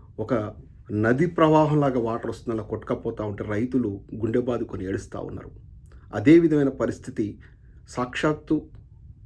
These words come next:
మంత్రిగా నియోజకవర్గం అయినట్టు పాలేరు లోపల రైతుల యొక్క పంట మొత్తం కూడా కొనే నాదుడు లేక రోజుల తరబడి ఆ రోడ్ల మీద పోసినటువంటి నీళ్ళ, ఆ ఒడ్లు మొత్తం కూడా ఆ నీళ్ళలో కొట్టుకపోతుంటే రైతులు తలబాదుకొని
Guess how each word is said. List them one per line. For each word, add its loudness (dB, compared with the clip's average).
మంత్రిగా 6
నియోజకవర్గం 2
అయినట్టు 0
పాలేరు 8
లోపల 0
రైతుల 0
యొక్క 2
పంట 4
మొత్తం 4
కూడా 2
కొనే 6
నాదుడు 4
లేక 2
రోజుల 6
తరబడి 2
ఆ 0
రోడ్ల 4
మీద 4
పోసినటువంటి -2
నీళ్ళ, -2
ఆ -6
ఒడ్లు 2
మొత్తం 2
కూడా -2
ఆ -2
నీళ్ళలో 2
కొట్టుకపోతుంటే -8
రైతులు 4
తలబాదుకొని -2